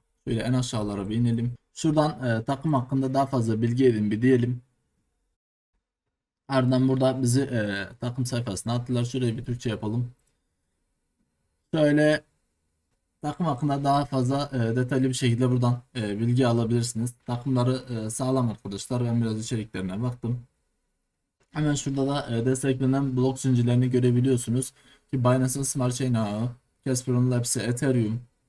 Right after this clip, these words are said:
Polkadot gibi pek çok ağda destekleniyorlar. Burada da ortaklarını, e, görebiliyorsunuz. Sağlam, bayağı bir ortakları bulunan bir, e, coin arkadaşlar.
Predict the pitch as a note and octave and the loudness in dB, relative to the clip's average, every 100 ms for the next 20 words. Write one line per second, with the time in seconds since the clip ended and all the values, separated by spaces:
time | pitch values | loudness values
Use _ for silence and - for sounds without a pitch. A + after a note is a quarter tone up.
0 | _ - B2+ C3+ A#2+ A2 - _ C#3 B2+ | _ 0 0 2 -2 -4 -10 _ -4 -2
1 | C3 B2 A#2+ A#2+ A2+ G#2 A#2+ B2 B2 B2+ | -2 -4 -4 -4 -4 -4 -4 -2 -2 2
2 | B2 A#2+ B2 C3+ C3+ B2+ B2+ B2+ B2+ - | 2 2 2 0 -2 -2 -2 -4 -6 -6
3 | A2 G2 F#2+ - _ _ - G#2 F2 F2+ | -4 -4 -8 -12 _ _ -8 -6 -6 -4
4 | B2 B2 B2+ B2+ B2 B2 B2 - C#3+ C#3+ | 2 4 4 4 0 0 -4 0 2 4
5 | C#3+ D3 - - C3+ C#3+ C3 A#2 A2+ - | 2 -2 -8 -6 0 0 2 0 -2 -2
6 | C3+ C#3 C3+ B2 B2 C3+ C#3 C3 A#2+ - | -4 -2 0 2 0 0 0 0 0 -4
7 | - G#2 G2+ F#2 G2+ A2+ - D3 C3+ B2+ | -10 -8 -6 -8 -12 -12 -6 -2 -2 -2
8 | C3+ C3 - C3+ | -2 -2 -2 -6